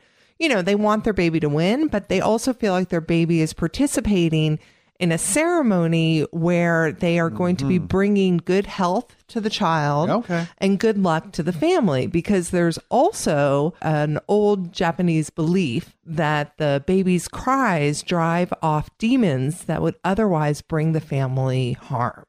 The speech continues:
Speaker 2: Uh-huh.
Speaker 1: And the Japanese belief holds that the tears can ensure good health for the children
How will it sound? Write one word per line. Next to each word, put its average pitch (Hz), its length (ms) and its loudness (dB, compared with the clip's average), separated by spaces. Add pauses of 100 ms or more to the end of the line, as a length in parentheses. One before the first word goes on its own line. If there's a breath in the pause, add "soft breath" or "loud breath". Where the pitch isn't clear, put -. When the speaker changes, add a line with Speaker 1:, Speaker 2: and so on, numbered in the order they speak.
(140)
Speaker 2:
Uh-huh. 110 500 -4 (100)
Speaker 1:
And 143 540 0 (120)
the 165 120 0
Japanese 165 720 0 (140)
belief 180 460 0
holds 185 640 0
that 151 200 -2
the 151 80 -4
tears 165 720 0
can 151 240 -2
ensure 147 800 0
good 170 220 0
health 160 500 -2 (100)
for 139 140 -2
the 143 100 -2
children 151 600 0